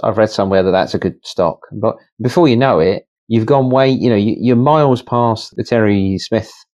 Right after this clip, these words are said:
you know, twenty to, twenty to twenty-five stocks, and you're into territory where you might have a hundred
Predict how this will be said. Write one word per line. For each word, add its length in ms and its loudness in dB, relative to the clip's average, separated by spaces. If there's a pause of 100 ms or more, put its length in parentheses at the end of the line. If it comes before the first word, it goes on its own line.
(100)
you 80 -2
know, 140 2
twenty 320 0
to, 260 0 (120)
twenty 220 0
to 120 -2
twenty-five 760 0 (320)
stocks, 640 -4 (260)
and 180 2
you're 160 4
into 300 2
territory 540 0
where 160 2
you 160 2
might 200 0
have 160 -4
a 40 -2
hundred 560 -2